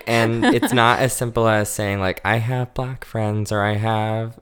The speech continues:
friends from the Latinx community," or friends from, uh, friends who are queer. Like, it's not as simple as that. Or do you have genuine relationships with people and understand their lived experience enough that it makes you feel a little bit upset that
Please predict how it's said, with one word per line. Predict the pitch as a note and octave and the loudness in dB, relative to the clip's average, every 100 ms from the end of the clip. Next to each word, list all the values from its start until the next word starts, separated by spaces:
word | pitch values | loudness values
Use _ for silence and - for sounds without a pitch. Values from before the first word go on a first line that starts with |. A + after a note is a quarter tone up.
| _ - | _ -16
friends | - A2 A2+ A2+ A2+ | -8 -6 -4 -6 -4
from | A#2 | 0
the | A2+ | 2
Latinx | A2+ A2 A2+ A#2 - | 2 2 -2 -6 -4
community," | A2+ A2 G#2+ G#2+ G#2+ | -2 0 -2 -2 -2
or | F#2+ G#2 | -2 -4
friends | - G#2+ G#2 G#2+ G#2 - | -4 -2 -2 -4 -6 -10
from, | - G#2+ G#2 G#2 G#2+ - _ - | -2 0 0 -2 -6 -10 _ -20
uh, | - - | -10 -8
friends | - A#2+ A#2 | 0 2 4
who | C3+ | 4
are | A#2+ | 4
queer. | - C#3 G#2+ E2 | 4 2 4 4
Like, | E2 G2+ | 2 0
it's | - | 0
not | G#2 G#2 | 2 4
as | G#2 | 2
simple | A2 G2+ F#2+ | -2 -4 -6
as | E2+ - | -6 -4
that. | E2 - - - | -6 -6 -10 -6
Or | G2 | -4
do | - G2 | -4 -4
you | G#2+ | -2
have | A#2 A#2 | 0 -2
genuine | G2 G#2 G2+ G#2 G#2 G2 | 0 2 2 2 0 0
relationships | F#2 F2+ F2 F2+ E2+ F#2 - | -2 -2 -4 -6 -6 -6 -8
with | E2+ | -12
people | - E2 F2 F2 F2 - | -12 -10 -4 -4 -4 -6
and | F2 | -10
understand | F2 G2 G2 - F#2 F2+ | -6 -2 -4 -4 -4 -4
their | F2 | -4
lived | E2+ E2+ F2 | -6 -8 -10
experience | - - F2+ F2 F2 E2+ F2+ | -12 -8 -6 -4 -4 -6 -6
enough | F2 E2+ - - | -4 -4 -6 -8
that | E2+ | -6
it | - | -6
makes | F2+ F2+ - - - | -4 -4 -6 -14 -8
you | F2 F2 | -6 -6
feel | E2 - F2+ E2+ E2 - | -8 -10 -6 -4 -4 -4
a | D#2+ | -8
little | F2+ F#2 E2+ | -6 -6 -6
bit | F2+ E2+ | -4 -6
upset | - - F2 - - | -8 -8 -6 -6 -6
that | E2+ C#2 | -6 -6